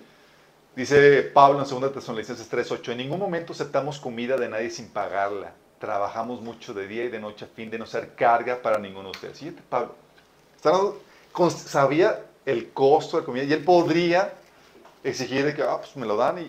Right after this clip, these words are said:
y, y, pero él le daban de comer y demás y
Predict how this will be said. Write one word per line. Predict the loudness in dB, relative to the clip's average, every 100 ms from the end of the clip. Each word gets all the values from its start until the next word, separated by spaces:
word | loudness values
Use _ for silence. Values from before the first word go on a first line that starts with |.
| -14
y, | -16 -16 -20 _ -16
y, | -16 -16 _ -6
pero | 2 4
él | 2 -2 -14 _ _ _ -6
le | 4
daban | 6 6
de | 2
comer | -4 -4 -6 -6
y |
demás | -6 -6 -8 -8
y | -6 -6